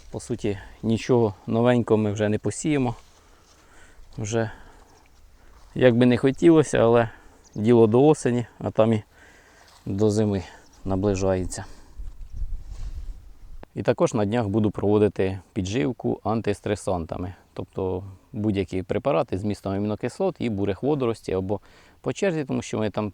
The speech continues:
трішки відіграють різні ролі, або там може бути це якийсь комбінований препарат. Я буду використовувати від Грогріну препарат, Проальгін називається. До речі, хто там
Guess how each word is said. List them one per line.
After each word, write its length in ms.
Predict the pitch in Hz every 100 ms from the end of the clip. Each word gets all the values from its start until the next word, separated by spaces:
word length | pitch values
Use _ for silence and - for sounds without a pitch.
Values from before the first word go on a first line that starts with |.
| -
трішки 440 | 113 - - 101
відіграють 500 | 101 101 98 104 104
різні 280 | 101 98 101
ролі, 240 | 104 98
або 200 | 101 143
там 140 | 117 98
може 260 | 98 98
бути 340 | 95 95 95 -
це 180 | - 98
якийсь 260 | 92 92
комбінований 600 | - 101 101 104 101 98
препарат. 440 | 98 104 131 156 170 - - - -
Я 140 | 117
буду 160 | 117 104
використовувати 680 | 101 104 101 - 104 98 98
від 200 | 101 98
Грогріну 720 | 90 107 107 139 156 135 117 113 - -
препарат, 500 | 95 101 101 117 117 - _ _ _ _
Проальгін 500 | - 107 104 92 95
називається. 680 | 92 101 143 165 147 - 101 127 - -
До 200 | 110 107
речі, 280 | 104 92 95
хто 220 | - 101
там 200 | 92